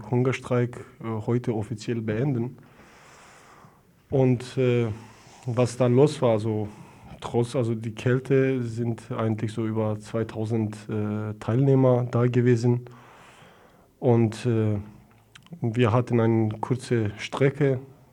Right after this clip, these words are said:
also wir sind gelaufen, ne, und, äh, danach haben wir drei Redebeiträge, so eine in Kurdisch und zwei auf, äh, Deutsch haben wir, mm, gemacht, ne.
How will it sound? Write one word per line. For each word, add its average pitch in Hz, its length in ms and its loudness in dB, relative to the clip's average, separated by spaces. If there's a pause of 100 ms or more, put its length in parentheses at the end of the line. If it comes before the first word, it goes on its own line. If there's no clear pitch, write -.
(140)
also 107 380 -4 (640)
wir 117 220 0
sind 120 180 0
gelaufen, 120 500 0
ne, 131 160 2
und, 117 380 -2
äh, 110 220 0 (840)
danach 117 440 2
haben 117 180 4
wir 113 140 4
drei 110 340 2
Redebeiträge, 123 880 4
so 117 160 0
eine 113 380 0
in 110 180 0
Kurdisch 131 460 2
und 107 120 0
zwei 110 260 0
auf, 107 360 -4
äh, 107 220 -4
Deutsch 120 460 -4
haben 123 220 2
wir, 117 280 2 (320)
mm, 120 480 -4
gemacht, 117 440 2
ne. 117 220 0